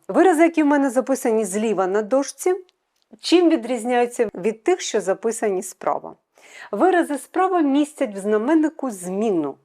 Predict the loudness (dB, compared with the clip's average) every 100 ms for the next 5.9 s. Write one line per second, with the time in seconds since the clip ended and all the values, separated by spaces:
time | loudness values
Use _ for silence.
0 | _ _ -20 -12 -6 -6 -4 0 2 2
1 | 0 -4 -6 -4 -4 -4 -4 -2 -2 -4
2 | -8 -8 -8 -8 -10 -12 -6 -2 0 0
3 | 0 -4 -4 -2 -2 -6 -16 -16 -4 0
4 | 0 0 4 6 6 4 -6 -6 -4 -2
5 | -2 -4 -8 -6 -6 -8 -8 -8 -8